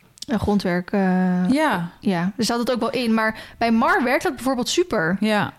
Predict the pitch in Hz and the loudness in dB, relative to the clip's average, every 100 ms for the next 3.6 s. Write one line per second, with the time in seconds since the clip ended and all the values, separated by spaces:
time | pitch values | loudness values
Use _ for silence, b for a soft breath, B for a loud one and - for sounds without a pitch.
0 | - 254 247 269 311 349 269 262 240 302 | -2 0 2 2 2 0 0 0 0 0
1 | 320 226 269 339 311 294 277 262 247 254 | 2 2 2 4 2 2 2 2 2 0
2 | 294 277 254 254 - - - - 294 - | 0 0 0 -2 -4 -10 -8 0 0 -2
3 | - - - 135 - | -10 -6 -4 -4 -6